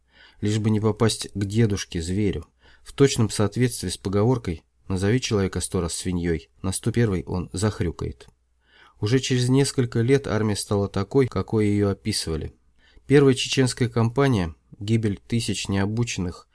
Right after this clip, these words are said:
одетых в обноски полуголодных пацанов, это кровь, прямое следствие тех отношений, что сложились у нашего общества с нашей армией за несколько лет,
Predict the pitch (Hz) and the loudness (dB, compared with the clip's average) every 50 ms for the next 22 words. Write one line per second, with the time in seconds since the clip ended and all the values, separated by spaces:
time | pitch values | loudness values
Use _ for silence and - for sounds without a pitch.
0 | _ _ _ - 92 95 98 107 101 104 95 - 98 98 101 107 110 107 101 - | _ _ _ -4 -4 -2 0 0 0 -2 -2 -2 -2 -2 0 2 2 0 0 0
1 | - - 92 - - 90 87 90 92 98 98 101 101 95 90 85 - - 90 - | -4 -8 -10 -6 -4 -4 -2 -2 -2 0 0 2 2 0 0 -4 -8 -8 -10 -6
2 | - 98 95 101 113 120 117 - - _ _ _ _ _ _ _ - - 131 123 | -2 -2 0 2 0 0 -2 -4 -12 _ _ _ _ _ _ _ -4 -2 -2 -2
3 | - 135 - - 117 120 139 135 - - - _ - 107 113 117 123 135 135 123 | -2 -4 -2 0 2 4 4 2 0 -6 -12 _ 0 2 4 4 4 4 4 2
4 | 120 - - 113 113 - - - 104 101 - - 107 - 104 95 - 98 98 - | 0 0 0 0 0 0 -2 -2 -4 -4 -2 -4 -4 -2 -2 -2 0 0 -2 0
5 | - 139 135 120 92 80 - _ _ _ _ _ _ _ - - - 98 - - | 2 2 2 2 0 -4 -6 _ _ _ _ _ _ _ -14 -8 -6 -6 -2 0
6 | 104 104 104 110 104 95 - - 98 98 98 92 - - 101 117 120 - - - | 0 2 2 2 0 -2 -2 -2 -2 -2 -2 -2 -2 -2 -2 -2 -2 -6 -10 -12
7 | - - 92 - - 95 95 - - 104 107 113 104 98 87 80 - _ _ _ | -10 -10 -8 -4 -4 -4 -2 -2 -2 -2 -2 0 0 -2 -2 -4 -6 _ _ _
8 | _ _ - 95 95 98 98 104 104 - - - 110 101 - 113 110 131 113 - | _ _ -10 -4 -2 0 2 2 0 0 -2 -4 -4 -2 0 0 2 2 2 0
9 | - | -2